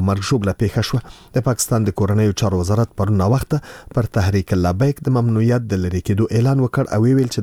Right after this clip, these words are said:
دا ګوند له دې وروسته د پاکستان په اصلي سیاسي جریان کې د فعالیت اجازه لري. دا اقدام د دې ګوند له مشرانو سره د صدر اعظم عمران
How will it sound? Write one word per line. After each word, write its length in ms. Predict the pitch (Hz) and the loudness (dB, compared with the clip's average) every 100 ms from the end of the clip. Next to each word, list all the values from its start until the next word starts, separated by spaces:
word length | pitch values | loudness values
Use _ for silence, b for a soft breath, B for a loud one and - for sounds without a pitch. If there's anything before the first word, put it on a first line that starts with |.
| 95 | -2
دا 80 | 107 | 0
ګوند 160 | 151 151 | 0 -2
له 340 | - - - | -10 -12 -4
دې 120 | 151 151 | 0 0
وروسته 320 | 143 - 82 | 0 -4 -6
د 100 | - 92 | -6 -8
پاکستان 360 | - 127 127 - | -2 -2 -2 -4
په 160 | - | -6
اصلي 240 | - 151 139 | -2 0 0
سیاسي 340 | 104 90 147 110 | 0 0 0 0
جریان 320 | 92 117 127 - | 0 0 0 0
کې 440 | 127 - - 113 | -2 -6 -8 -4
د 140 | 101 | -2
فعالیت 500 | 92 87 113 101 - - - | 0 2 2 0 -4 -8 -2
اجازه 340 | 98 98 117 101 | 0 2 2 2
لري. 200 | 104 113 - _ _ _ _ _ _ _ _ - - | 0 -2 -10 _ _ _ _ _ _ _ _ -20 -6
دا 200 | - 117 | 0 0
اقدام 320 | 113 135 135 b b b b b b b - | 2 0 0 b b b b b b b -4
د 60 | 131 | 0
دې 100 | 135 139 127 | 0 0 0
ګوند 220 | 139 135 113 | 0 -2 -2
له 80 | 110 107 | 0 0
مشرانو 460 | - - 143 135 117 | -2 0 0 2 0
سره 180 | 110 98 95 | 0 0 0
د 100 | 98 | -2
صدر 260 | - 92 95 | 0 0 0
اعظم 320 | 98 117 117 107 | 2 2 0 0
عمران 260 | 101 98 | 0 0